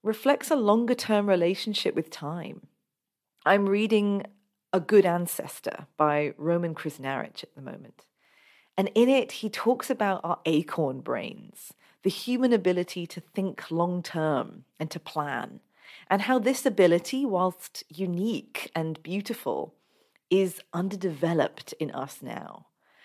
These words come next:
and that we need to cultivate and strengthen that ability to think long-term if we are to have a more resilient future and to be good ancestors to future generations.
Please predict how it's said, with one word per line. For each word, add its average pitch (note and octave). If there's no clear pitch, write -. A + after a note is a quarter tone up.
and F#3
that F3
we F#3+
need G#3
to F3+
cultivate -
and C#3+
strengthen E3
that C#3+
ability C3
to -
think -
long-term C3+
if G3+
we G3
are E3+
to E3+
have E3
a D#3+
more D#3
resilient D3
future -
and E3
to -
be D#3
good E3+
ancestors -
to -
future -
generations. -